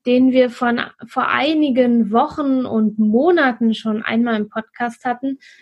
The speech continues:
zu einem bisschen anderen Thema. Denn der Alex, der hat, äh, arbeitet bei Google und hat neben dieser Anstellung auch noch sein eigenes Side-Business Codino gegründet.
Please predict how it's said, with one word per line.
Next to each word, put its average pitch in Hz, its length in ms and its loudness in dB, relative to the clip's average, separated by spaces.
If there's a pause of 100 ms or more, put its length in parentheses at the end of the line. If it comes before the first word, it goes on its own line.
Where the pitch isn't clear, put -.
(180)
zu 240 140 -2
einem 214 280 2
bisschen 294 460 0
anderen 220 640 2
Thema. 294 560 0 (260)
Denn 240 160 0
der 226 200 0
Alex, 262 580 -2
der 240 220 0
hat, 233 340 -2 (140)
äh, 220 420 0
arbeitet 233 500 -2
bei 208 140 -2
Google 254 600 0 (280)
und 240 240 0
hat 233 200 -2
neben 269 960 2
dieser 262 420 2
Anstellung 247 720 0
auch 233 260 -6
noch 226 220 -2
sein 208 360 -8
eigenes 226 760 -4
Side-Business 220 880 -4
Codino 233 640 0
gegründet. 277 680 -2